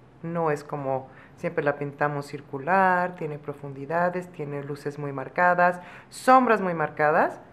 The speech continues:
Esta es súper diferente, ¿sí? No hay manzanas que sean iguales, son diferentes. Entonces necesito que se pongan a observar la manzana.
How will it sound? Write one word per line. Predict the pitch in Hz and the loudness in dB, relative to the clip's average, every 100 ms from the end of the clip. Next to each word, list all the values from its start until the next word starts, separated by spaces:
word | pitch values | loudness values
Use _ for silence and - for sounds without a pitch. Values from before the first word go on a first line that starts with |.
| - - - | -20 -20 -16
Esta | 143 - | -14 -12
es | - - - - - - | -14 -16 -20 -20 -20 -20
súper | - 160 156 147 | -18 -14 -6 -4
diferente, | 135 139 139 180 190 185 170 196 - - - - - | -4 -6 0 2 2 2 0 0 -4 -16 -20 -20 -20
¿sí? | - 147 175 - | -12 -10 -10 -10
No | 135 | -6
hay | 143 | -4
manzanas | 143 143 143 147 147 | -4 -4 -6 -6 -8
que | 151 | -12
sean | - 139 | -10 -8
iguales, | 139 170 180 208 143 - - _ - | 2 2 2 0 -8 -14 -20 _ -20
son | - 143 135 - 135 | -10 -8 -8 -12 -14
diferentes. | 143 143 147 151 147 180 - | -10 -6 -4 -6 -6 -8 -8
Entonces | 135 135 131 139 | -10 -8 -8 -8
necesito | 143 147 160 226 226 220 269 - - - - - | -8 -10 -10 -10 -2 0 -2 -4 -20 -20 -16 -8
que | 202 | -4
se | 214 | 0
pongan | 302 349 330 | 2 4 4
a | |
observar | 277 240 226 220 214 240 - - - - - - - - - - | 2 2 6 8 8 6 -2 -18 -20 -20 -20 -20 -20 -20 -20 -4
la | 151 | -2
manzana. | 151 147 139 113 | -2 -2 -4 -6